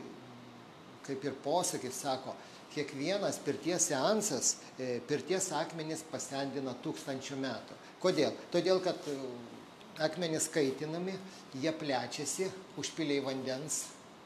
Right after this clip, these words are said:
jie, e, traukiasi ir, e, akmuo, nu, nėra jisai vienalytis. Tai yra, e,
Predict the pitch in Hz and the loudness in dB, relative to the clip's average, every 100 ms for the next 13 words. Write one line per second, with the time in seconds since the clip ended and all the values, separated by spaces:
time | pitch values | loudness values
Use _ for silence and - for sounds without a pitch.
0 | - - - 139 139 147 135 - - - | -18 -18 -8 -4 2 2 2 -4 -14 -16
1 | - - - - - 131 123 117 117 110 | -18 -18 -18 -18 -10 -6 -4 -4 -8 -2
2 | 143 143 175 185 165 175 151 - - - | 4 4 4 0 0 0 0 -2 -12 -2
3 | 127 113 110 156 143 170 190 190 175 185 | -2 -2 0 0 2 4 6 6 6 4
4 | 196 190 160 147 151 139 151 156 156 147 | 8 8 8 4 0 4 6 6 6 2
5 | 123 107 - 135 - 165 170 170 160 147 | 0 -2 -4 -6 -2 2 8 10 10 8